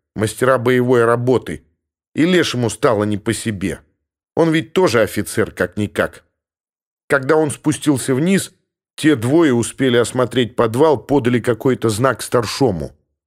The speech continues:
Леший открыл бойлерную, показал ход в теплотрассу. "В общем, мужики, повторяю, кроме Керченца,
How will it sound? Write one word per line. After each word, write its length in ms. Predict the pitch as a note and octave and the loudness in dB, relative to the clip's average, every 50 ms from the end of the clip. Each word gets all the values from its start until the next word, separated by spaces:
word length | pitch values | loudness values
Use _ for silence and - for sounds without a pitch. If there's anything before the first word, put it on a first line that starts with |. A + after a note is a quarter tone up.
| _ _ _ _ | _ _ _ _
Леший 360 | G#2+ B2 E3+ F#3 - - D#3 C3+ | 0 2 2 2 2 2 2 2
открыл 360 | B2 - - C#3+ D#3 D3 C3 | 2 0 0 2 2 2 2
бойлерную, 760 | A2+ A#2 D3 E3+ F3 D#3 C#3 B2+ A#2+ A2 A#2 A2+ G#2+ G2+ F#2+ | 2 2 2 4 4 4 2 2 2 2 0 0 0 0 0
показал 520 | - A#2 G#2+ B2+ B2 A2+ A#2+ C#3+ C#3+ B2+ | -2 -2 0 0 0 2 4 2 2 2
ход 280 | - - C#3+ C#3+ C#3 - | 0 0 0 0 0 0
в 80 | - | -4
теплотрассу. 920 | - C#3+ C3+ - C3 C3+ C3 C3 - C3 A#2 F#2 - - - - - - _ _ _ _ _ _ _ _ _ _ _ _ _ _ _ _ _ | -4 -4 -2 2 2 2 2 2 2 2 2 0 -2 -6 -10 -12 -14 -16 _ _ _ _ _ _ _ _ _ _ _ _ _ _ _ _ _
"В 140 | - G#2 | 0 0
общем, 340 | D#3+ F3+ A2+ - - D#3 D3+ | 2 2 0 -2 -4 -2 0
мужики, 440 | D3 D3 C#3 A#2+ D3 C3 G#2 D#3 D#3 | 0 0 2 0 0 -2 -2 -6 -6
повторяю, 760 | - - C#3 B2 - - D3 C#3+ C#3 C#3 A#2 G2+ F2+ D2+ C#2 | 0 0 -2 -2 0 0 2 2 4 4 2 2 0 -2 -6
кроме 420 | - - G#2+ A#2+ C#3+ C3+ C3+ C3+ | -4 -2 0 2 2 2 0 -4
Керченца, 880 | B2 - - E3+ F3 D#3+ A2 - - G#2 F#2 - - - D2+ B1 - | -6 -4 -2 0 0 0 0 -2 -6 -6 -6 -8 -8 -10 -10 -12 -12